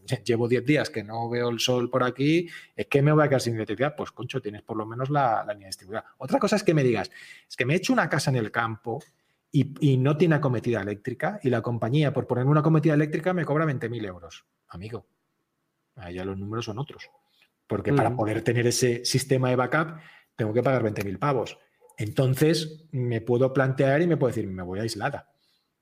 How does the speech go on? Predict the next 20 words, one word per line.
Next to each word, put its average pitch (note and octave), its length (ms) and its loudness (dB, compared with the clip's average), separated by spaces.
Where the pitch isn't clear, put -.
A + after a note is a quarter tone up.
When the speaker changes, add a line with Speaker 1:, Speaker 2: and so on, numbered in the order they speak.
Speaker 1:
Y G#2+ 100 -14
ya F2+ 120 -8
me, G2 280 -8
me G2 120 -8
apaño F#2 680 -8
como E2+ 160 -14
sea. A#2+ 200 -4
Pero A#2 420 -2
teniendo D3 300 6
una F3+ 160 4
casa A2+ 240 0
que A#2 60 0
ya B2 80 4
tienes C3 180 2
acometida, A2+ 480 -2
que F#2+ 80 -12
tienes A2+ 180 -6
la B2 60 0
electricidad A2+ 300 -4
funcionando, F#2 540 -8